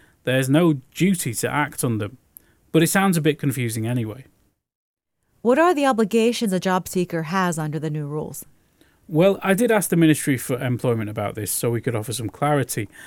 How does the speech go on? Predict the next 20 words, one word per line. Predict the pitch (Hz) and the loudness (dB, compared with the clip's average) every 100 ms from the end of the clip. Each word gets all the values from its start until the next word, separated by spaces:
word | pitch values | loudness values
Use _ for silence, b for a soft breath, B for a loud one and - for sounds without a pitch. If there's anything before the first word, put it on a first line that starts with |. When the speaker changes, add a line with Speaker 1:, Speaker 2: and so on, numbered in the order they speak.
| B B | B B
Speaker 1:
and | 123 123 | 0 2
they | 120 | 2
directed | 113 107 107 - 127 | 2 -2 -4 -6 -6
me | 117 110 | -4 -6
to | - 113 | -6 -8
Q | - 120 107 | -6 -4 -2
and | 104 | -4
A | 107 - - | -6 -8 -8
on | 113 107 | -6 -4
their | 107 | -4
website, | 113 170 - 147 139 - b b - | -2 -2 0 0 0 -6 b b -2
which | 151 151 | -2 -2
does | - 165 151 - | 0 2 2 -2
have | 127 120 | -2 -2
a | 113 | -4
thorough | 117 - - 170 185 | -10 -10 -2 2 2
guide | 127 107 104 104 - | 2 0 0 -6 -8
to | - | -8
the | 113 | -4
reform. | 107 101 - - 190 147 107 | -4 -4 -6 0 4 4 2